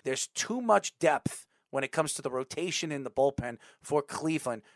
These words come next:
for the Yankees to just go into Cleveland like they have,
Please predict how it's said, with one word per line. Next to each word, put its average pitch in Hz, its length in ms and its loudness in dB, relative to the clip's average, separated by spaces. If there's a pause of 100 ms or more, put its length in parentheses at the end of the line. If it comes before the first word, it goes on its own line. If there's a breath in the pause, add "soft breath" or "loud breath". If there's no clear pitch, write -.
(120)
for 151 120 -2
the 143 80 -2
Yankees 151 480 -2
to - 120 -8
just 131 340 0 (120)
go 151 360 6
into 226 320 2
Cleveland 190 540 0
like 165 240 0
they 151 160 2
have, 160 520 6